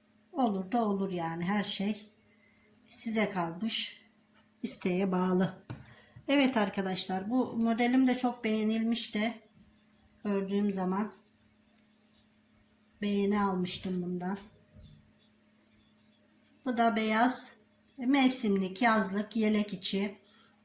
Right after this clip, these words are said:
Yani, e, dediğim gibi süveter, yelek istediğinizi örebilirsiniz bundan da. Şöyle koyalım onu da.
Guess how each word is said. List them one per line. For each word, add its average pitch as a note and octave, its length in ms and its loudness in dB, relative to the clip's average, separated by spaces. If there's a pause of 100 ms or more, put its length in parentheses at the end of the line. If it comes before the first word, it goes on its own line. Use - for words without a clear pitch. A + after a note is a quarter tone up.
(1200)
Yani, G#3 500 0
e, G3 260 -4 (1200)
dediğim A3 380 0
gibi F#3 420 -4 (720)
süveter, G3+ 640 2
yelek G3+ 640 0 (840)
istediğinizi F#3 840 -2 (240)
örebilirsiniz G3+ 840 -2
bundan F3+ 440 -4
da. A3+ 180 -2 (760)
Şöyle F#3 420 -4
koyalım E3+ 420 -6
onu F3 280 -6
da. G#3 320 -6